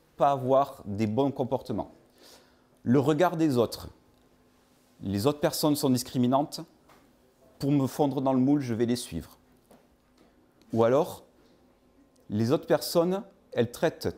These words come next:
telle personne comme ça, et je veux pas m'être traité pareil, alors je vais moi aussi reporter cette discrimination.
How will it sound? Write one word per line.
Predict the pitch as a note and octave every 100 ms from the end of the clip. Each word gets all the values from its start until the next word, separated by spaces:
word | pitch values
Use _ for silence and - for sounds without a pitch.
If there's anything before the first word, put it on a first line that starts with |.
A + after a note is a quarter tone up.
| -
telle | - F3+ -
personne | E3+ - D#3 C3+
comme | - D3
ça, | - F3 F#3+ - _ _ _ _ _
et | B2
je | A#2
veux | D3
pas | D3 A#3 A3+
m'être | D#3 B2 -
traité | - C3+ C3+
pareil, | A#2+ B2 D#3+ F3+
alors | B2
je | A2 B2
vais | -
moi | B2+ C3+
aussi | C#3 - - D#3 - - _ -
reporter | G#2 C#3+ C#3+ C#3 - C#3+
cette | - A#2+
discrimination. | A#2 - A#2 G#2+ G#2 -